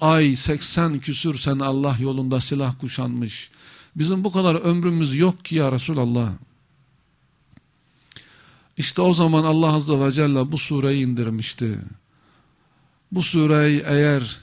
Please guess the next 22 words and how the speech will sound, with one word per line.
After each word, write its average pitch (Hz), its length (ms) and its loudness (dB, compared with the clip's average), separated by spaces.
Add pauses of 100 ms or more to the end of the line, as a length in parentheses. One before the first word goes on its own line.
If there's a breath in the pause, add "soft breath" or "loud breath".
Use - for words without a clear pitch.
yani 139 200 -2
bu 185 80 0
geceyi 143 360 2
eğer 143 260 2
güzel 135 440 -2
değerlendirirseniz, 135 1400 0 (800 soft breath)
sizin 151 360 0
için 139 300 -2
bin 156 140 2
aydan 143 500 -2
daha 139 260 0
hayırlı 143 380 0
olabilir 135 840 -2
denilmek 123 500 2
istenildi. 110 800 -2 (1300 soft breath)
Bir 170 180 2
başka 165 380 0
rivayette 156 580 2
Allah 147 300 2
Resulü 139 440 -2
buyurdu 139 340 -2
ki, 147 500 0